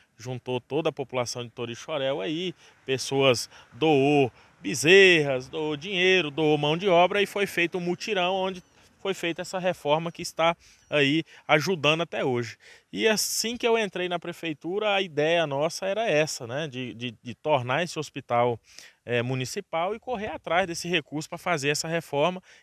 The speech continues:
e também, é, é, equipar, né, que nós temos aí hoje, é, equipamentos antigos. E, e agora, tornando ele público, a gente vai estar, é, reformando e equipando todo o nosso hospital.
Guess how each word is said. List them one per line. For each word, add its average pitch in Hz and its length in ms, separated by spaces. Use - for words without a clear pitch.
e 196 80
também, 202 600
é, 170 400
é, 180 40
equipar, 170 560
né, 143 200
que - 80
nós 156 180
temos 151 320
aí 143 180
hoje, 143 300
é, 185 180
equipamentos 175 580
antigos. 156 680
E, 117 580
e 110 80
agora, 127 400
tornando 135 640
ele 131 180
público, 185 520
a 147 140
gente 143 260
vai 143 140
estar, 139 420
é, 113 260
reformando 143 760
e - 20
equipando 143 640
todo 175 340
o 151 100
nosso 135 300
hospital. 90 480